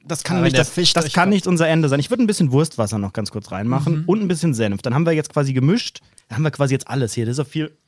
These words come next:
Speaker 2: Viel
Speaker 1: Schlimmer.
Speaker 2: härter als eigentlich im Sommerhaus der Stars. Himmels Willen, was machst du denn hier, Anredo? Das stand nicht im Vertrag. Du hast angerufen, ja, machen wir eine lustige kleine Podcast,
Speaker 1: <laughs>
Speaker 2: reden ein bisschen übers Fernsehen.
Speaker 1: Ja, komm, mach noch ein bisschen
Speaker 2: Pustekuchen.
Speaker 1: Senf rein.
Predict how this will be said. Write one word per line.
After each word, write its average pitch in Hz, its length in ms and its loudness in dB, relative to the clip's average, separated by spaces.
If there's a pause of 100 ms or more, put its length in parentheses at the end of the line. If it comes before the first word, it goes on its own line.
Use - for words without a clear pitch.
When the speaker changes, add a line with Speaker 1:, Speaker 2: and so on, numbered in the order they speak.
(300)
Speaker 2:
Viel 131 200 -8
Speaker 1:
Schlimmer. 117 140 -4
Speaker 2:
härter 143 280 -2
als 104 220 -10
eigentlich 98 420 -12 (1160)
im 131 160 -2
Sommerhaus 110 420 -2
der 98 80 -6
Stars. - 500 -4 (140)
Himmels 95 420 -12
Willen, 95 100 -12
was 110 160 -6
machst 120 380 -4
du 117 60 -6
denn 98 160 -8
hier, 98 220 -12
Anredo? 95 320 -12
Das 101 180 -6
stand 117 200 -6
nicht 147 120 -8
im 143 100 -2
Vertrag. 123 600 -8 (1120)
Du 123 100 -8
hast - 100 -6
angerufen, 127 560 -6
ja, 151 240 -10
machen 143 280 -4
wir 135 80 -2
eine 123 120 -4
lustige 127 360 -6
kleine 135 320 0
Podcast, 170 840 2 (180)
Speaker 1:
<laughs> - 200 -8
Speaker 2:
reden 165 240 0
ein - 40 -6
bisschen 147 280 0
übers 120 220 -6
Fernsehen. 160 760 -4 (280)
Speaker 1:
Ja, 120 60 -10
komm, 117 160 -4
mach 175 100 4
noch 156 100 6
ein - 20 0
bisschen 135 240 0
Speaker 2:
Pustekuchen. 156 240 2
Speaker 1:
Senf 156 120 -4
rein. 160 340 0